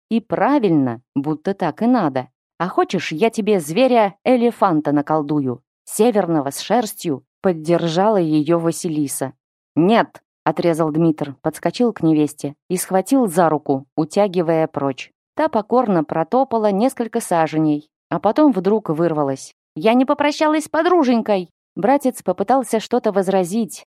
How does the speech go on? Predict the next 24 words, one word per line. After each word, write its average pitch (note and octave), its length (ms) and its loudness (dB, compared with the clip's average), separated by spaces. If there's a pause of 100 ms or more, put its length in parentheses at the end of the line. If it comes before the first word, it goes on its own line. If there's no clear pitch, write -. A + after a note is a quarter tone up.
(100)
но D#3 260 0
Альма F3 380 2
тут A#3 280 -4
же D3+ 80 -2
нахмурила D#3+ 560 -2
брови E3+ 580 0
и C#4+ 100 2
пихнула C4 520 2
ему G3+ 260 0
под E3 180 0
нос F#3 300 -2
молот. D#3 440 0 (180)
Причем E3 320 -2
размахивала G3+ 720 0
она G3+ 180 0
им E3 320 0
уверенно, F3 720 0 (160)
будто C4+ 320 0
только A3+ 380 -2
тем A3+ 260 0
и G3 40 0
занималась F#3+ 640 0
вместо D#3+ 440 -2
рукоделия. C3+ 640 -4